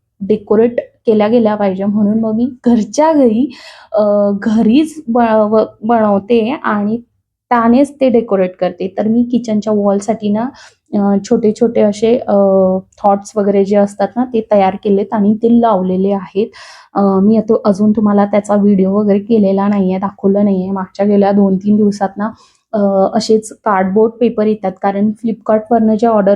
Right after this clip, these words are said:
केलंय ना, त्याचे जे बॉक्स असतात, कार्डबोर्ड असतात, तर ते टाकून देण्यापेक्षा ना, त्याचा काहीतरी उपयोग झाला पाहिजे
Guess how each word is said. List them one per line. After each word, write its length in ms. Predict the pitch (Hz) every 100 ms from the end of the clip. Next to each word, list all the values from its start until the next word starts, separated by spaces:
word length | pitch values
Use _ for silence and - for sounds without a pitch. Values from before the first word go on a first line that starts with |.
| 202
केलंय 220 | 233 202
ना, 140 | 196 202
त्याचे 300 | 226 214 214
जे 100 | 226
बॉक्स 400 | 202 202 202 208
असतात, 280 | 202 190 190 -
कार्डबोर्ड 480 | 190 185 202 214
असतात, 320 | 214 202 180 190 - - _ -
तर 60 | 233
ते 200 | 233 262
टाकून 500 | - 233 240 226 240
देण्यापेक्षा 500 | 233 220 220 226 214
ना, 80 |
त्याचा 260 | 214 214 214
काहीतरी 380 | 214 208 208 -
उपयोग 380 | 220 - 202 202
झाला 300 | 202 214 196
पाहिजे 360 | 214 185 180